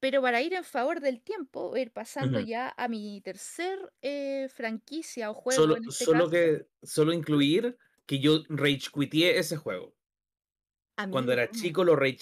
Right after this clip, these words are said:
Speaker 2: qui-, lo
Speaker 1: <laughs>
Speaker 2: rage quiteé. Porque
Speaker 1: Oye,
Speaker 2: era
Speaker 1: Lucho.
Speaker 2: demasiado rápido para mí cuando chico.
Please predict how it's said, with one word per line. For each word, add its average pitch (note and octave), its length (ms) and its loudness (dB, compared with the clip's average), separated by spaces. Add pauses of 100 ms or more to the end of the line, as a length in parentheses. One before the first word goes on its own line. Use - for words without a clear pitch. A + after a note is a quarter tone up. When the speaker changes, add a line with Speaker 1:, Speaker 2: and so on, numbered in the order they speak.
Speaker 2:
qui-, B2+ 120 -8 (160)
lo C3 100 0
Speaker 1:
<laughs> - 0 -
Speaker 2:
rage B2 200 0 (120)
quiteé. A2+ 440 -6 (1300)
Porque A#2+ 460 -2
Speaker 1:
Oye, - 20 2
Speaker 2:
era B2 100 4
Speaker 1:
Lucho. A#2 100 2
Speaker 2:
demasiado G3 760 2
rápido G3 440 0
para E3 140 2
mí E3 80 -2
cuando D3+ 200 -2
chico. - 300 -14